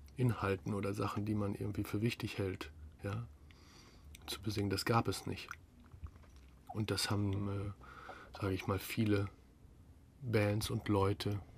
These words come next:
die einem auch jetzt gar nicht mehr im Gedächtnis sind vielleicht, äh, mitgestaltet, diese Möglichkeit davon. Alles das,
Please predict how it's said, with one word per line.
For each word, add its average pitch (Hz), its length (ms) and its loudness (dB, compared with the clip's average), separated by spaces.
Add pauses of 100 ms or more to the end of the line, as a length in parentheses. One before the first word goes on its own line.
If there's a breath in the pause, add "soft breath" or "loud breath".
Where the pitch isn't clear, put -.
(240)
die 107 180 2
einem 101 140 2
auch 98 120 0
jetzt - 180 -4
gar 101 120 2
nicht 101 160 -2
mehr 95 100 0
im 101 120 0
Gedächtnis 101 540 -2
sind 110 160 -2
vielleicht, 107 480 -2 (720 loud breath)
äh, 104 180 0
mitgestaltet, 113 720 0 (100)
diese 101 140 2
Möglichkeit 104 520 0
davon. 92 380 -6 (320)
Alles 95 260 0
das, - 280 -6